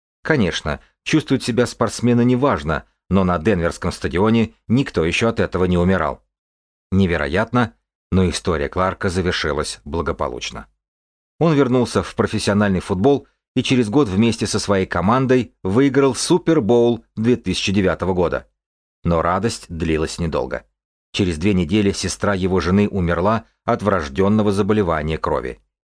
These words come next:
Ей было двадцать семь лет. Кларк играл в Н Ф Л тринадцать лет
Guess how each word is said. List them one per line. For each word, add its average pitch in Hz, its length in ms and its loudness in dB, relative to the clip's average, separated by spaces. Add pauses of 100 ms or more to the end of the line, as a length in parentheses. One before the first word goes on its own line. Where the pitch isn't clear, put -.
(140)
Ей 85 220 0
было 82 320 -2
двадцать 73 500 -4
семь 69 320 -6
лет. 67 380 -8 (1200)
Кларк 131 380 0
играл 117 400 0
в - 160 -10 (140)
Н 113 240 2
Ф - 180 -4
Л 135 220 2
тринадцать 120 760 0
лет 95 280 0